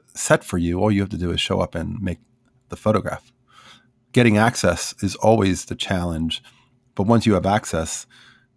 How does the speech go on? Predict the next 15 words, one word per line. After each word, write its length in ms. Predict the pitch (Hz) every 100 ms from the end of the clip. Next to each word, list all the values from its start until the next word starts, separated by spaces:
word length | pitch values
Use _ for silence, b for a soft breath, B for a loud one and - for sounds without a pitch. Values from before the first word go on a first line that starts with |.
| -
making 320 | 120 107 98
the 60 | 87
photo 340 | 117 101 85
of 100 | 85
a 80 | 82
person 360 | 101 90 85
standing, 520 | - - 95 87 85 - _ _ -
signing 420 | - 98 92 80
a 220 | 78 80 _ _
photograph 500 | 123 107 82 82 87
is 100 | 98
not 180 | 90
difficult. 400 | - - - 113 - _ _ _ _ _ _ _ _ _ _ _ _ _ _ b b b b b b b b _ _ _
Theater 300 | 160 202 170
photography, 680 | - 98 98 87 87 90